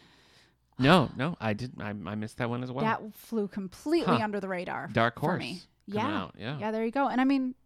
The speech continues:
Speaker 2: only an honor,
Speaker 1: Yeah,
Speaker 2: so
Speaker 1: right.
Speaker 2: whatever.
Speaker 1: <laughs>
Speaker 2: But
Speaker 1: Yeah.
Speaker 2: <laughs>
Speaker 1: Forget it.
Speaker 2: whatever. Um, let's see. The next honor was Mel Fell, illustrated and written by Corey R. Tabor.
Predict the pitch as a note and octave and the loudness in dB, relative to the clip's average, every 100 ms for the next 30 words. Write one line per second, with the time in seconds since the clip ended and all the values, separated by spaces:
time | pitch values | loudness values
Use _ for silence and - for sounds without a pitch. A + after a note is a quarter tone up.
0 | _ _ - G3+ B3+ G#3 D3 - D3 E3+ | _ _ 2 2 4 -2 -6 -8 -8 -6
1 | G#3+ - - - - - - - G3 - | -4 -4 -6 -8 -8 -8 -10 -4 -4 -4
2 | B2 G#2+ - D4+ - - - A#4 A#3+ D#4+ | 0 0 2 0 -2 -8 2 2 2 -6
3 | F#4 E4+ - A#3 A#3 A3 G#3+ G#3 F3 G3 | -8 -2 -2 2 2 4 2 0 -2 -8
4 | D#4 F#4 - F4 B3+ - C#4 C4+ C4 B3 | -8 -10 -10 -14 -12 2 4 4 2 0
5 | A#3+ B3 - - C4+ - B3+ G#3 A#3 A#3+ | -4 -6 -10 -6 -6 -4 -6 -4 -2 0
6 | A#3+ C4 - - A#3+ A#3+ C4 A3+ G3 G3+ | 0 -2 -4 2 4 4 2 2 0 -2
7 | G3 G3 G#3 - G3 F#3 G3 D4+ _ - | -2 -2 -4 -4 -2 -2 -2 -6 _ -20
8 | - C4 B3+ A#3+ B3 G#3 G#3+ G3+ G#3+ G3+ | -10 2 2 2 0 2 2 0 -2 -2
9 | G3+ G3 G3 G3 A3 G#3 A3 - G3 - | -2 0 -2 -2 -2 -2 -2 -4 -6 -6
10 | F#3+ F#3 G3 C#4+ | -8 -6 -6 -8